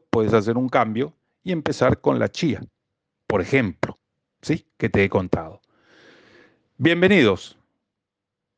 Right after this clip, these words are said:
Ya estoy con vos y vuelvo después de la tanda de música. Señor director, todo suyo. Otro lunes te hablé del sésamo,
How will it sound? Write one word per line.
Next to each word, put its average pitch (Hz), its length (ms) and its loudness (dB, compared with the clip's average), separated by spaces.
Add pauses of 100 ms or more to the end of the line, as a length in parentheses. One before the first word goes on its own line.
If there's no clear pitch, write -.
(120)
Ya 143 220 2
estoy 175 260 4
con 160 180 2
vos 180 400 2 (760)
y 127 120 -2
vuelvo 135 560 4 (1080)
después 175 420 2
de 147 60 4
la 117 140 2
tanda 113 280 0
de 95 100 -2
música. - 580 -14 (460)
Señor 104 400 4
director, 117 520 2 (1000)
todo 170 200 4
suyo. - 360 -12 (4000)
Otro 185 220 4
lunes 160 300 2
te - 80 2
hablé 123 500 0
del 104 280 -4
sésamo, 90 500 -2